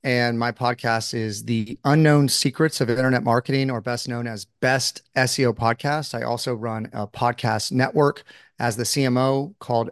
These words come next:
O G G N, Oil and Gas Global Network, and there's twenty-nine different podcasts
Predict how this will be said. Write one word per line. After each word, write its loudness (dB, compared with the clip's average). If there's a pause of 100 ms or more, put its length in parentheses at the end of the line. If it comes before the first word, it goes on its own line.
O 4
G -2
G 0
N, 2
Oil -2
and -2
Gas -4
Global -6
Network, -6
and -6
there's -8
twenty-nine 0
different -8
podcasts -2